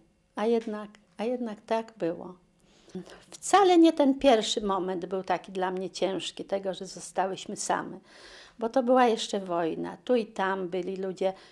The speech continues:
były sieroty, byli ludzie w takiej sytuacji jak my. To było jakoś łatwiej, ale potem, czym większa była już ta normalizacja życia, tym ja bardziej to odczuwałam, że byłam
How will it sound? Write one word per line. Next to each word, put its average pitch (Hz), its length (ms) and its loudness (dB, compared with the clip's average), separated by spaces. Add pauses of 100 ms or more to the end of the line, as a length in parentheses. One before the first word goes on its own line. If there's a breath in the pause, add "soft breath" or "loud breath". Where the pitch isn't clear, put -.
(120 loud breath)
były 208 220 -2
sieroty, 185 680 0
byli 185 300 -8
ludzie 196 300 -2 (580 loud breath)
w - 180 -20
takiej 202 360 0
sytuacji 196 680 -2
jak 185 300 -2
my. 170 300 0 (540 loud breath)
To 294 120 4
było 277 200 6
jakoś 240 380 0
łatwiej, 170 760 -6
ale 185 260 -2
potem, 190 560 -6
czym 196 260 -4
większa 226 460 -2
była 202 280 -4
już 208 140 -6
ta 202 160 -4
normalizacja 190 1040 -4
życia, 190 440 -8 (640 soft breath)
tym 202 180 -6
ja 175 140 -2
bardziej 196 580 -2
to 196 220 -6
odczuwałam, 180 1000 -6
że 180 280 -6 (140)
byłam 175 420 -6